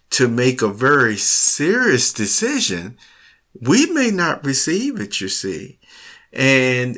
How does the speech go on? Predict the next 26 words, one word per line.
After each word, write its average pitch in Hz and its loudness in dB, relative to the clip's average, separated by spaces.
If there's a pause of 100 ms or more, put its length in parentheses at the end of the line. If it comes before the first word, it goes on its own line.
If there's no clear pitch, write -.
as 131 2
you 247 -2
know, - -4
uh, 104 2
some 165 0
of 131 2
the 117 2
things 131 0
that 117 2
I've 113 2
shared 123 0
with 110 -6
the 113 -8
Perceptive 110 -2
readers 226 -2
over 104 0
the 104 -6
years, 110 0 (280)
I've 156 2
emphasized 143 0
reading, 80 -8
you 107 -4
see. 110 -6 (280)
I've 135 2
emphasized 139 -2 (240)
research. 160 0